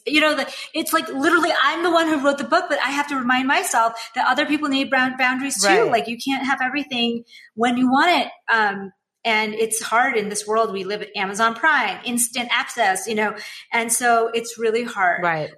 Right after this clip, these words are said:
Speaker 1: Um, and then the second piece is this nutrition piece, the circadian rhythms and intermittent fasting.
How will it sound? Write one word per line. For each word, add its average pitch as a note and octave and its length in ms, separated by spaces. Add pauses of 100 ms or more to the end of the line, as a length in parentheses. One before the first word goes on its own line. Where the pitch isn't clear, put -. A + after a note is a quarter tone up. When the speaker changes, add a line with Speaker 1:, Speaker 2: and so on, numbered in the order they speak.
Speaker 1:
Um, F#3+ 440 (300)
and B3 140
then B3 120
the A#3 80
second A#3 320
piece G3+ 280
is G#3 200
this G3 440
nutrition G#3+ 520
piece, G3 240
the - 80
circadian G3+ 760
rhythms F#3+ 440
and F#3+ 260
intermittent G3 400
fasting. G3+ 520